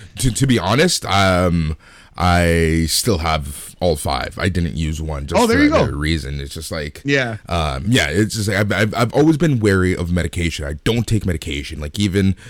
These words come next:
Speaker 1: you know, e-, even when I have a cold, like, I will just take the bare minimum to, to get through. I've just always had this weird thing about, like, you know, getting addicted to something, and, and,
Speaker 2: Y-
Speaker 1: you know, it, it's just, that's just how I've always been. But,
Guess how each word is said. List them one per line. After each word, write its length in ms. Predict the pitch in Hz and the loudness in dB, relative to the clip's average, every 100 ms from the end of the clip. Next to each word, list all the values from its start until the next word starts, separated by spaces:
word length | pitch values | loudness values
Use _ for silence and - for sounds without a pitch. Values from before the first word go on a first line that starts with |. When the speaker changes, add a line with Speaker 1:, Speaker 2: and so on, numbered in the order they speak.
| - - | -14 -2
Speaker 1:
you 140 | 98 | 0
know, 280 | 80 71 50 50 | 0 -2 -6 -10
e-, 340 | 67 80 82 64 | -10 -8 -8 -4
even 260 | 113 123 113 | 0 2 2
when 120 | 101 | 2
I 20 | |
have 160 | 98 90 | 0 -2
a 40 | |
cold, 440 | - - 87 71 | -2 -4 -2 -4
like, 120 | 80 - | -6 -4
I 80 | |
will 140 | 85 82 | -2 -2
just 260 | 82 85 | -2 -4
take 300 | - 87 90 | 0 0 0
the 80 | - | -4
bare 340 | 80 - 95 104 | -6 -2 0 2
minimum 540 | 92 92 92 87 87 | 2 2 2 2 0
to, 120 | 82 95 | -2 -4
to 300 | - - 95 | -6 -4 -4
get 300 | - 104 85 | -2 -4 -4
through. 360 | - 98 139 156 - - | -2 2 2 0 -8 -8
I've 80 | - | -4
just 160 | 107 101 | -2 0
always 280 | 92 101 - | 0 2 2
had 200 | 92 90 | 0 0
this 240 | 82 - | -2 -4
weird 400 | 101 110 110 - - | -6 -4 -6 -6 -4
thing 240 | 92 87 | -2 0
about, 260 | 76 82 58 | 0 -2 -2
like, 480 | 73 67 71 - - - - - | -2 -2 -4 -10 -14 -16 -12 -4
you 140 | 82 | -2
know, 160 | 71 69 - _ _ _ - | -2 -4 -10 _ _ _ -2
getting 220 | 113 92 | 0 2
addicted 460 | 80 71 73 - 80 | -2 -4 -8 -8 -10
to 80 | 80 | -8
something, 640 | - 71 - - 58 57 | -8 -8 -8 -8 -8 -6
and, 180 | 62 73 | -4 -2
and, 380 | 71 78 73 71 | 0 0 -2 -2
Speaker 2:
Y- 100 | 175 - - | -6 -8 -6
Speaker 1:
you 80 | 175 | 0
know, 160 | 143 | 0
it, 220 | 92 90 82 | 0 -4 -6
it's 220 | 127 123 | -6 -4
just, 260 | 85 - - - 58 - - | -6 -2 0 0 -4 -14 -8
that's 180 | 80 82 | -6 -4
just 160 | 92 | -4
how 160 | - 87 | -2 2
I've 260 | 82 80 80 | 2 2 0
always 280 | 82 76 | 0 -2
been. 500 | 76 - 85 73 71 73 | -4 -4 -2 -2 -6 -4
But, 340 | 80 80 - | -4 -4 -8